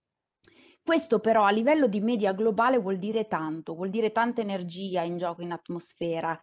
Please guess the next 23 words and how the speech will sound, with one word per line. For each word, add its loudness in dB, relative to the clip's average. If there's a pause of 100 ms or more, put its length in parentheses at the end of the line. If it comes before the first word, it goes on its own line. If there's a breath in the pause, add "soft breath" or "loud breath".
energia 2
regalata 2
per -6
esempio -2 (320 soft breath)
ai 2
fenomeni 0
meteo -2
che -8
diventano -4
intensi 0
o -2
addirittura -6
estremi, -4
ovvero -4
fuori -6
statistica, -6 (280 soft breath)
e -4
che 0
possono -4
quindi -6
impattare 0
sul -10
territorio -4